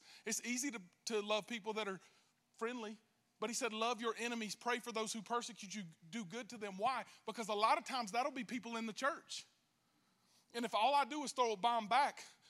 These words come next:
are there gonna be bombs thrown at you? Absolutely. If we do it God's way, he said they'll hate you for my name.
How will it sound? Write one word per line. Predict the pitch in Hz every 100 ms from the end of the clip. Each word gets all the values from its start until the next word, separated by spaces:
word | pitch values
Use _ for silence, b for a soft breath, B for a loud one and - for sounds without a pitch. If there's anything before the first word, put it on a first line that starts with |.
| b
are | 214
there | 247
gonna | 294 294
be |
bombs | 208 240 294 -
thrown | 240 220
at | -
you? | 208 151 -
Absolutely. | 254 226 - 220 233 311 180 131 B 202
If | 214
we | 339
do | 330
it | 208
God's | 208 220 220
way, | 190 202 190 B B
he | 294 349
said | - 226 208
they'll | 240
hate | 220 311 - 214
you |
for | - 190
my | 180 170
name. | 156 135